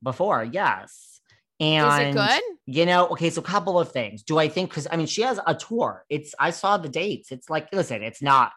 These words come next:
Speaker 1: Countess Luann Cabaret. I mean, Luann has a real career.
Speaker 2: But would she have that if she wasn't on the show?
Speaker 1: Who,
Speaker 2: You know what
Speaker 1: Luann
Speaker 2: I
Speaker 1: or
Speaker 2: mean?
Speaker 1: Hannah?
Speaker 2: Both.
Speaker 1: Both. No.
Speaker 2: Yeah.
Speaker 1: But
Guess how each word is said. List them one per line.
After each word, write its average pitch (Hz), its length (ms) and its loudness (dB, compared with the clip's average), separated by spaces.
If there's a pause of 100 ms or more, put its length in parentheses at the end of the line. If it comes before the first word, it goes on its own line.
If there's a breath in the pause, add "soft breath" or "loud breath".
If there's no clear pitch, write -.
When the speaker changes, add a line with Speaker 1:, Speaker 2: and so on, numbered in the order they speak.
Speaker 1:
Countess 139 420 0
Luann 127 320 -6
Cabaret. 135 640 -2
I - 20 -4
mean, 139 180 -8
Luann 147 440 -4
has 139 180 -6
a 123 60 -4
real 113 320 -4
career. 101 600 -8 (180)
Speaker 2:
But 254 160 -6
would 311 140 -6
she 302 200 -6
have 269 280 0
that 226 160 -4
if 202 80 -12
she - 160 -12
wasn't 202 280 -12
on 175 80 -10
the 156 80 -14
show? 180 520 -10 (160)
Speaker 1:
Who, 139 340 0
Speaker 2:
You 285 60 0
know 285 120 4
what 320 100 4
Speaker 1:
Luann - 40 2
Speaker 2:
I - 40 2
Speaker 1:
or 127 60 2
Speaker 2:
mean? 117 80 -4
Speaker 1:
Hannah? 104 640 -6 (180)
Speaker 2:
Both. 208 520 0
Speaker 1:
Both. 120 400 2
No. 151 480 4
Speaker 2:
Yeah. 226 180 -6
Speaker 1:
But 160 320 6